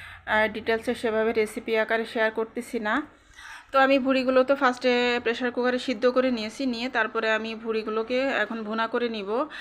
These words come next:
আর এখানে যে পাশের চুলায় আমি সিমের বিচি দিয়ে তারপরে, আ,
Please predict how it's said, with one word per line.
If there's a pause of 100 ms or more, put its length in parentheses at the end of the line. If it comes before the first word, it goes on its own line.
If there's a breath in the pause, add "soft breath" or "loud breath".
(320 loud breath)
আর
এখানে
যে
পাশের
চুলায়
আমি
সিমের
বিচি
দিয়ে
তারপরে, (500 loud breath)
আ,